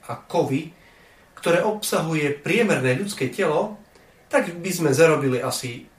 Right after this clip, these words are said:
dve eurá a tridsať centov. Všetci sa však zhodneme na tom, že takto sa hodnota človeka nepočíta. Ako teda? Podľa čoho? Podľa jeho finančného príjmu? Vplyvu?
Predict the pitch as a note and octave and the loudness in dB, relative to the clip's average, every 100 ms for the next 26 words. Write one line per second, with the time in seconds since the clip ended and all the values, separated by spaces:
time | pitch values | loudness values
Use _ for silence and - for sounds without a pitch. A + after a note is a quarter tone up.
0 | - G3 F#3+ - D3 C3+ C3 B2 B2 B2+ | -12 0 2 2 2 2 0 -2 -6 -8
1 | A#2+ A2+ - G2 - G2 A#2+ - _ _ | -8 -8 -8 -8 -10 -12 -12 -18 _ _
2 | _ _ _ _ _ _ _ _ _ _ | _ _ _ _ _ _ _ _ _ _
3 | - - D#3 B2 A#2+ - - C3 - A#2+ | -14 -6 -4 -6 -10 -14 -10 -8 -8 -8
4 | - B2+ A#2+ A2 A2+ E3 C3+ C#3+ F3 - | -4 -4 -4 -6 -4 -4 -2 -2 -4 -12
5 | - - _ _ _ _ - A#2 - C#3+ | -20 -20 _ _ _ _ -12 -10 -4 -4
6 | - C3 - G#2+ A2+ A#2 G#2+ G2+ - G2+ | -4 -10 -8 -8 -8 -8 -8 -8 -8 -10
7 | F#2+ F#2+ G2+ G2+ F#2 F#2 F2+ - - _ | -10 -10 -10 -10 -14 -16 -16 -18 -20 _
8 | _ _ _ _ _ _ _ - G#3 G#3 | _ _ _ _ _ _ _ -6 -4 -4
9 | - G2 - - _ _ _ _ _ _ | -8 -10 -12 -18 _ _ _ _ _ _
10 | _ D#3+ E3 F#3+ - C3 - - _ _ | _ -4 -2 -4 -4 -8 -10 -20 _ _
11 | _ _ _ _ _ _ _ - D3+ C3+ | _ _ _ _ _ _ _ -2 0 2
12 | C3+ C3 - C3+ B2+ C3+ A2+ C3 C#3+ G#3 | 0 -2 -2 -2 -2 -4 -4 -2 -2 0
13 | E3+ - - _ _ _ - - C3+ C#3+ | -2 -6 -16 _ _ _ -20 -8 -2 -2
14 | F#3+ | -2